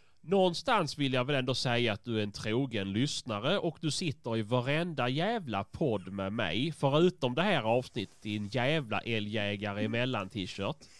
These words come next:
Du har en älgjägare emellan t-shirt när vi som podd går på mässa. Ehm, och ser allmänt l-, olustig ut i din jaktsnack-keps och älgjägare emellan t-shirt.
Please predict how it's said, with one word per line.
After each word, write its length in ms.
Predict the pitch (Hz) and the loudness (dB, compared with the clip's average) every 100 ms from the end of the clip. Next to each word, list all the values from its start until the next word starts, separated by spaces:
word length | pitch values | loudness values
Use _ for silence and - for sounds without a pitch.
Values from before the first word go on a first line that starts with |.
| - - - - - | -20 -20 -20 -18 0
Du 120 | 143 | 4
har 300 | 135 160 127 | 6 8 6
en 100 | 131 | 2
älgjägare 680 | - 156 160 151 135 127 127 | 0 0 0 2 2 2 0
emellan 420 | 131 135 147 135 120 | 0 0 0 0 -2
t-shirt 460 | 151 123 - 123 | 0 0 2 0
när 180 | 143 135 | 4 4
vi 260 | 131 147 127 | 6 4 4
som 260 | - 139 | 4 4
podd 560 | 127 - 214 135 160 131 | 2 4 6 6 2 4
går 240 | 143 127 | 6 6
på 220 | 117 131 | 4 2
mässa. 680 | 117 117 165 - - 101 120 170 - - - - - - - - - - | 2 4 2 0 -2 0 0 -2 -14 -20 -20 -20 -20 -20 -20 -20 -20 -8
Ehm, 1080 | - 127 123 123 120 120 120 117 117 120 120 - - - - | 2 6 6 6 6 6 6 6 6 4 0 -8 -20 -20 -20
och 180 | - 139 | -10 -6
ser 220 | - 143 | -2 0
allmänt 640 | 123 151 147 160 120 104 - - | 0 2 0 0 -4 -4 -8 -14
l-, 240 | 147 131 127 - - - - | -6 -4 -6 -12 -20 -10 0
olustig 800 | 147 196 170 127 101 - 139 - | 2 4 2 2 0 -4 -4 -2
ut 300 | 143 101 - | -2 -2 -6
i 20 | |
din 240 | 113 110 | -6 -4
jaktsnack-keps 1120 | 107 139 - - 101 90 - - - 117 - - | -4 -6 -4 -8 -6 -10 -12 -10 -6 -6 -6 -6
och 220 | - - | -8 -8
älgjägare 540 | 110 101 98 90 90 90 | -6 -4 -4 -4 -4 -6
emellan 340 | 95 98 90 | -6 -6 -6
t-shirt. 520 | - 80 - 85 - | -8 -12 -8 -8 -8